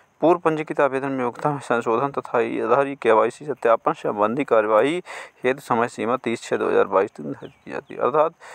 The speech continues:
इस महीने पूरा ये सिर्फ पंजीयन, ये केवाईसी इसी में समय ले रहा है।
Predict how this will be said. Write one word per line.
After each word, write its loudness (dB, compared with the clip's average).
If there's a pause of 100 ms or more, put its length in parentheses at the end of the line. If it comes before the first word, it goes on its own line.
(400)
इस -8
महीने -6
पूरा 2
ये -2 (600)
सिर्फ -4 (640)
पंजीयन, -2 (180)
ये -4
केवाईसी 2
इसी -10
में 0
समय 0
ले 0
रहा -2
है। -16